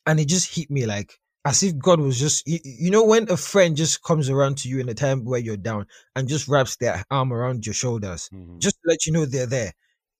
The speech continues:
Speaker 1: It just felt like that to me. At the end of the whole service that day, I went to the pastor and he said,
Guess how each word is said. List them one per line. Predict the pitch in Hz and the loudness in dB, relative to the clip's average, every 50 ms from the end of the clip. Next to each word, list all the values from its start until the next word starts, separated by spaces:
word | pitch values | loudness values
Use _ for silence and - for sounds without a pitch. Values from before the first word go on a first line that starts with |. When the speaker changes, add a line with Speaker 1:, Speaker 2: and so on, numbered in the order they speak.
| _ _ - | _ _ 0
Speaker 1:
It | 196 170 139 | 2 2 4
just | 160 196 185 - | 4 2 2 2
felt | - 170 160 139 | 2 2 2 2
like | 139 135 135 120 | 0 -2 0 0
that | 156 135 - - | 0 -2 -2 -2
to | - - 135 | -2 -2 0
me. | 135 123 104 87 - _ _ _ _ _ _ _ _ _ _ _ _ _ _ _ _ - | 0 0 -2 -4 -6 _ _ _ _ _ _ _ _ _ _ _ _ _ _ _ _ -2
At | 160 139 120 | -2 0 0
the | 170 - 196 | 0 0 2
end | 220 220 | 4 4
of | 196 170 139 | 4 2 2
the | 139 135 | 0 2
whole | 120 147 160 160 156 156 151 | 4 4 4 4 4 2 0
service | - - - 151 139 135 120 120 110 98 | -2 -2 0 2 2 2 2 0 -2 -2
that | 120 110 - - 107 | -2 -4 -4 -4 -4
day, | 117 113 117 | -4 -4 -2
I | - 113 120 | -2 -4 -2
went | 117 131 135 - | -2 -2 -4 -4
to | - | -6
the | 98 107 | -8 -6
pastor | - 123 113 104 - - 104 104 107 - | -4 -4 -4 -4 -4 -6 -6 -6 -6 -6
and | 113 110 104 | -6 -6 -4
he | 113 | -4
said, | 107 - 127 120 117 - | -4 -2 -2 -2 -4 -6